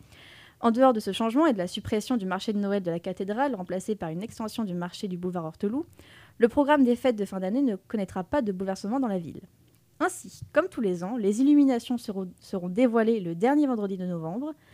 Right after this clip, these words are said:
Elles resteront donc en place tous les mois de, de décembre, contrairement à d'autres communes qui ont choisi de réduire leur durée d'allumage, comme Saint-Avertin par exemple. Autre changement pour économiser de l'énergie, le grand sapin de la plage Jean Jaurès que tout Tourangeau qui se respecte connaît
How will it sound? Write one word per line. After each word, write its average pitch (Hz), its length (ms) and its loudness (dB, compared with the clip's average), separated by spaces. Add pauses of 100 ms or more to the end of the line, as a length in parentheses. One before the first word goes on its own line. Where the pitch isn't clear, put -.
(220)
Elles 220 140 2
resteront 233 320 0
donc 190 200 -6
en 269 120 2
place 185 240 -4
tous - 100 -6
les 269 140 2
mois 214 160 0
de, 185 160 -12
de 180 120 -4
décembre, 220 560 -2
contrairement 247 440 0
à 214 80 -2
d'autres 208 180 -8
communes 208 320 0
qui 208 140 -8
ont 190 40 -8
choisi 202 300 -4
de 196 100 -2
réduire 196 320 -2
leur 214 120 -4
durée 190 200 -4
d'allumage, 190 460 -4 (380)
comme 254 120 4
Saint-Avertin 190 520 -6
par 254 100 -6
exemple. 180 400 -10 (1300)
Autre 339 240 0
changement 269 340 2
pour 240 140 -4
économiser 202 560 -2
de 180 100 -6
l'énergie, 196 600 -6
le 190 160 -4
grand 208 280 -2
sapin 220 360 -4
de 202 60 -4
la 170 100 -4
plage 202 280 -4
Jean 196 100 -4
Jaurès 190 260 -6
que - 80 -10
tout 240 260 -10
Tourangeau 202 460 -6
qui 202 100 -18
se - 140 -10
respecte 196 420 -8
connaît 180 380 -8